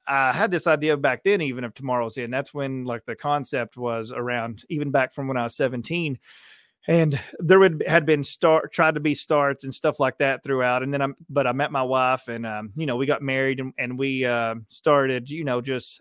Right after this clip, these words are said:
uh, starting to get into the word even more together, 'cause I was still a young Christian, baby Christian. So I was still trying to learn what's right, what's wrong. And every time I would start something, I was, I started realizing, "Wait a second, the reason this isn't working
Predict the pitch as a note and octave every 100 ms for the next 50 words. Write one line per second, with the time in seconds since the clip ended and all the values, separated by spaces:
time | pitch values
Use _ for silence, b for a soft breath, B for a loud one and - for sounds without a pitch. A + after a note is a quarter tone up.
0 | - A#2 G#2+ E3+ D#3 D3+ D3 C#3 C3+ D#3
1 | D#3 D#3 C3+ C3 E3+ A3 D3 B2+ A#2+ F3+
2 | A3+ B3+ - E3 C#3+ C3+ A#2+ F3+ E3+ C3+
3 | C3 C3+ B2 - E3 - A#2+ B B B
4 | - A3 G3 G3 F#3+ D#3 D#3 D3+ D3 D3
5 | D3+ C#3 C#3+ C#3 - C#3+ D3 C#3 b b
6 | - D#3+ G#3 G3 F3 C#3 B2 - - A3+
7 | - D3 A#2+ D3 C3 C3 - C3 A#2+ D#3+
8 | C#3 D3 E3 C3 B2+ B2+ C#3+ C#3+ - A2+
9 | G2+ A2 - _ _ _ - C3 F3 E3+
10 | D3 B2 C3+ A#2 G#2+ D3 F#3 - G#2 G#2+